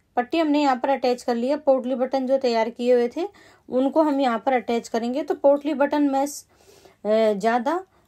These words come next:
ये देखिए, बीच सेंटर, सेंटर में यहाँ पर अटैच करूँगी कि बाजू का जो बॉट-, राउंड है उसमें हमारा ऊपर ऊपर की साइड दिखे। ये देखिए,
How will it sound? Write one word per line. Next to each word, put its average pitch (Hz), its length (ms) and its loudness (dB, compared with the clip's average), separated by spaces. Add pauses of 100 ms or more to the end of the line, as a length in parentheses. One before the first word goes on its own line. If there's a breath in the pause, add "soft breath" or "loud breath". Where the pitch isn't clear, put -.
ये 233 60 -2
देखिए, 240 360 -2
बीच 269 320 -2
सेंटर, 269 400 0
सेंटर 277 340 -2
में 285 120 0
यहाँ 247 240 0
पर 254 80 -2
अटैच 226 340 -2
करूँगी 233 380 -4
कि 349 180 -2
बाजू 247 320 2
का 269 120 0
जो 262 180 0
बॉट-, 226 340 0
राउंड 233 580 -2
है 339 140 2 (360 soft breath)
उसमें 262 240 -2
हमारा 254 300 2
ऊपर 247 260 -2
ऊपर 247 240 0
की 247 80 -2
साइड 226 280 0
दिखे। 208 340 -6 (800)
ये 214 100 -6
देखिए, 220 400 -6